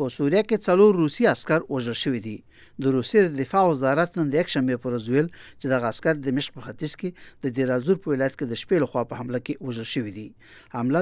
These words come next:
د سوریې د رژیم د توپچي قواو په یوې پوستې باندې وشوه. د روسیې د دفاع وزارت ویل چې وژل شوي نظامي عسکر مشاورین وو.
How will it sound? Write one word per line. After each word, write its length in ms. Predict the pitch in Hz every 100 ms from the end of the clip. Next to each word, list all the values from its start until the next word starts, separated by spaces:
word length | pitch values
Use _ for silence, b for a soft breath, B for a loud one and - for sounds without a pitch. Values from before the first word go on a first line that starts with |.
| 160
د 100 | 151
سوریې 260 | 156 139 165 156
د 100 | 139
رژیم 220 | 127 165 147
د 100 | -
توپچي 220 | 123 - - 147
قواو 220 | 127 123
په 80 | 151 156 B B 143
یوې 100 | 123
پوستې 260 | 131 - 151 123
باندې 240 | 117 117 - 131
وشوه. 320 | 120 120 120 - b b b 135
د 20 | 131
روسیې 200 | 127 160 127
د 40 | 123
دفاع 200 | 139 147 127
وزارت 340 | 120 131 127 - B B B B
ویل 160 | 175 180
چې 40 | 156
وژل 300 | 139 127 123
شوي 200 | - 180 139 143
نظامي 320 | 127 123 120 113
عسکر 260 | - 151 180 - B B 131
مشاورین 460 | - 120 120 131
وو. 120 | 107